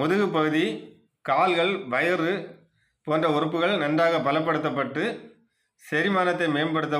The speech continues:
உதவும். இது இரத்த ஓட்டத்தை அதிகரிக்க உதவும். அதாவது நம்ம சாப்பிட்ட உடனே எந்த உடற்பயிற்சியும் செய்ய முடியாது. ஆனா இந்த பயிற்சி மட்டும் யோகாவிலையும் சரி,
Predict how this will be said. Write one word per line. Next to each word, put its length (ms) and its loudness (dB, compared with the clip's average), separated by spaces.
உதவும். 340 2
இது 220 -2
இரத்த 340 0
ஓட்டத்தை 380 0
அதிகரிக்க 500 0
உதவும். 320 0
அதாவது 460 2
நம்ம 140 0
சாப்பிட்ட 420 0
உடனே 260 0
எந்த 160 0
உடற்பயிற்சியும் 600 0
செய்ய 200 0
முடியாது. 360 0
ஆனா 120 -2
இந்த 220 0
பயிற்சி 340 0
மட்டும் 280 0
யோகாவிலையும் 640 2
சரி, 200 2